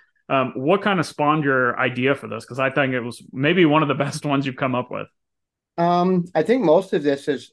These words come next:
Speaker 2: uh, an episode that we wanna probably do about positivity in the hobby. You know, what kind of things we gain from, uh, outside the actual collectibles themselves. And that spawned from seeing all the negativity going on. And so I thought to myself,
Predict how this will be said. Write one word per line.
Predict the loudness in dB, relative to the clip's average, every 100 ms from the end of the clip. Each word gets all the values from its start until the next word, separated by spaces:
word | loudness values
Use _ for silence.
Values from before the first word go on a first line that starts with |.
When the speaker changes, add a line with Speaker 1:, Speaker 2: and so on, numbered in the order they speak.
| _
Speaker 2:
uh, | 0
an | 2 2 0 -2
episode | -4 -6 0 0 0 -4 -12 -8
that | -6
we | -4
wanna | -4 -4 -6
probably | -4 -2 -2 -4
do | -4 -4
about | -2 -4 -6
positivity | -4 -6 -6 -12 -14 -10 -8
in | -8
the | -6
hobby. | -4 -4 -6 -12
You | -6
know, | -4 -2
what | -2
kind | -4 -4
of |
things | -6 -10
we | -8
gain | -8 -8
from, | -6 -8 -10 -18 _ _ -8
uh, | -4 -2 0
outside | 0 -2 -2 -2 0
the | -2
actual | -4 -10
collectibles | -6 -6 -4 -6
themselves. | -6 -4 0 0 -2 _ _ _ -4
And | 0
that | 0
spawned | 0 0 2 0
from | -2 -4
seeing | -4 -4
all | -2
the | -2
negativity | -4 -4 -6 -8 -8 -8
going | -8 -8
on. | -10 -12 -18 _ _ _ -10
And | -8
so | -2
I | 0 0
thought | -2 -2
to | -4
myself, | -6 -4 -4 -4 -6